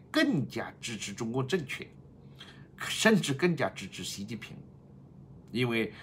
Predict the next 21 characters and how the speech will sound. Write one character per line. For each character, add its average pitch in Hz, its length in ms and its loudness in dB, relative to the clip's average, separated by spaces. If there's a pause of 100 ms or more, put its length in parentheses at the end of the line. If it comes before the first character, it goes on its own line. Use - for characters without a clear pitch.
(200)
在 143 180 4
他 226 320 8
们 196 280 4
的 87 120 -2
概 - 200 2
念 135 220 4
里 82 60 -4
面， 78 200 -8 (320)
认 151 320 6
为 65 220 -4 (1040)
中 262 240 4
国 - 220 -8 (580)
就 175 140 8
是 131 160 4
中 302 300 6
共 269 240 10
这 - 80 12
样 160 160 12
的 139 80 8
政 247 260 8
权 110 320 0